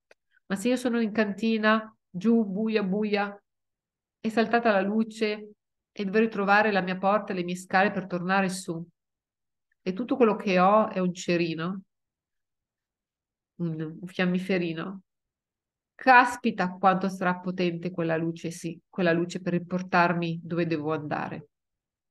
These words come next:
Quindi per forza di cose, per poter portare giù e poter rivelare una luce infinita, abbiamo bisogno del contrasto del buio, perché noi abbiamo l'opportunità di trasformare il buio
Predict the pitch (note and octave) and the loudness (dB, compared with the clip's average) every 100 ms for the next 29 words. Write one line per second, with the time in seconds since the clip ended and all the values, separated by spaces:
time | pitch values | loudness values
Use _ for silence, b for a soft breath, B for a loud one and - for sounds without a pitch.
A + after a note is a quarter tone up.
0 | _ _ _ _ _ _ b b b b | _ _ _ _ _ _ b b b b
1 | A3+ A3+ A3 - C#4+ C#4+ - G#3+ - A3 | 4 6 4 4 4 4 2 -2 0 2
2 | F#3+ F3+ E3+ F3+ F#3 F#3 F#3+ B3+ B3+ G#3+ | 4 2 -2 -4 -4 -4 2 2 2 -6
3 | G#3 G3 F#3+ F3+ A3+ F3 - _ _ _ | -2 0 0 2 2 0 -6 _ _ _
4 | _ _ F#3+ F#3+ F#3+ F#3+ B3+ A3+ F#3+ F#3+ | _ _ -10 -6 -4 2 2 4 2 2
5 | G#3 A3 G3+ E3+ E3+ A#3 A3+ - E3+ D#3+ | 4 4 2 -2 -2 -2 -6 -6 -8 -8
6 | - E3+ - F#3+ F3+ E3+ - G3 A3+ - | -10 -12 -10 -6 -4 -4 -4 -4 -4 -12
7 | _ _ _ _ _ _ _ - G3 F3+ | _ _ _ _ _ _ _ 0 2 6
8 | C#4 C#4+ A3+ G3+ F#3 G3+ G3 F#3+ F#3+ E3+ | 6 6 4 2 2 0 0 -2 -6 -2
9 | F#3+ F#3 G3 F3 E3+ D#3+ E3 E3 E3 E3 | -2 -2 -4 -2 -2 -2 -2 0 -2 -2
10 | F#3 F#3+ G#3+ C#4 G#3 F#3+ F#3 F#3 F#3 - | -4 0 4 4 4 4 4 2 -2 -6
11 | F#3 F#3 F#3 G3 A#3+ D4 - _ _ _ | -6 -4 2 4 4 0 -10 _ _ _
12 | - F#3+ F#3+ G#3 F#3+ - - F#3+ F#3 G3 | -10 -8 -4 -2 -2 -4 -6 -4 -2 2
13 | G#3+ G#3+ F#3+ F#3 E3 G#3+ A3 A3 A#3 A#3+ | 4 4 4 -2 -4 -4 0 2 2 0
14 | A3+ | -10